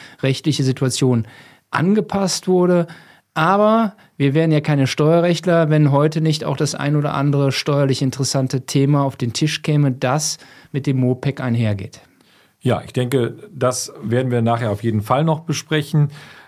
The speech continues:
Speaker 2: Ähm, auch da können wir aber, glaube ich, Entwarnung geben. Wir wollen nicht die nächste Sau durchs Dorf jagen.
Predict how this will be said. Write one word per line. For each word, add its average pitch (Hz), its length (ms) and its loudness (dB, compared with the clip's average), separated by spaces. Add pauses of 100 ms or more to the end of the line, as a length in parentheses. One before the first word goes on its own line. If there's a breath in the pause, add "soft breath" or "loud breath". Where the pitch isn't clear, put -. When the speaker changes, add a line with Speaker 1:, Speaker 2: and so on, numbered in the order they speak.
(100)
Speaker 2:
Ähm, 127 320 0 (140)
auch 117 200 0
da 127 220 0
können 127 260 -2
wir 117 100 2
aber, 107 200 0
glaube 101 240 0
ich, - 100 -8
Entwarnung 156 640 0
geben. 156 440 2 (280 loud breath)
Wir 110 140 -2
wollen 123 260 2
nicht 127 220 -4
die 110 60 0
nächste 120 540 -2
Sau 110 300 0
durchs 110 300 -4
Dorf 110 460 -2
jagen. 120 580 0